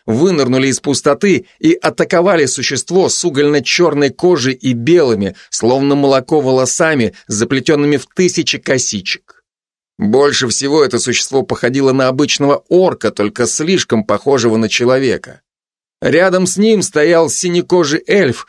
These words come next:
с пылающей шевелюрой, также практически неотличимый строением от человека. Я впервые видел таких созданий, и точно могу сказать, что они не только разумные, но и обладают выдающимися способностями.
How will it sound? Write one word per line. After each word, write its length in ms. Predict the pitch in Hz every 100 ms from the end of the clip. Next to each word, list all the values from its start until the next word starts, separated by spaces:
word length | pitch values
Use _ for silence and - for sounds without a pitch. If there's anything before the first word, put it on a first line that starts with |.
| _
с 140 | - -
пылающей 600 | 120 143 139 131 - 120
шевелюрой, 760 | - 131 139 175 160 110 90 - _ _
также 380 | 202 175 113 107
практически 640 | 107 110 - 131 - 143
неотличимый 720 | 139 127 127 123 - 180 156
строением 600 | 127 - 127 135 131 135
от 120 | 131
человека. 800 | - - 131 135 113 82 - - _ _ _ _ _ -
Я 240 | 131 175
впервые 480 | 151 185 196 220 160
видел 260 | 131 127 117
таких 300 | 110 110 110
созданий, 640 | 131 131 120 113 98 87 -
и 160 | 101
точно 420 | 101 160 151 147 107
могу 220 | 98 104
сказать, 380 | - 120 139 131
что 180 | -
они 160 | 120 131
не 120 | 127
только 420 | 120 190 196 -
разумные, 560 | 123 123 113 131 101 90
но 200 | 101 101
и 40 |
обладают 640 | 98 101 110 127 131 127 - _ _ -
выдающимися 1000 | 113 143 156 185 214 202 - 110 104 110
способностями. 960 | - 123 - 170 104 87 - - -